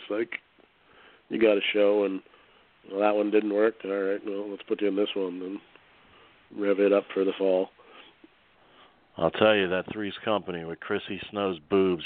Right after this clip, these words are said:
Speaker 2: she was only on, uh, for, uh, I think, two seasons. Uh, it seemed like she was on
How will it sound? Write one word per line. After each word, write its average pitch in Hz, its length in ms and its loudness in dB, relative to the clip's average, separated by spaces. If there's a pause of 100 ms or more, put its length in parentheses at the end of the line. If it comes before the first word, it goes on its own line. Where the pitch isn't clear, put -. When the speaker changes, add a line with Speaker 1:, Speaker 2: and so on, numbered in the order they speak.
Speaker 2:
she 95 60 -6
was 117 140 -4
only 120 240 2
on, 107 400 4
uh, 76 480 -6 (920)
for, 85 300 0
uh, 78 180 -4 (100)
I - 140 0
think, 170 160 -2 (140)
two 123 140 -2 (120)
seasons. 101 440 -6 (680)
Uh, 82 260 6
it 82 140 -6
seemed 123 160 2
like 117 160 6 (120)
she 113 80 0
was 92 240 -2
on 92 180 2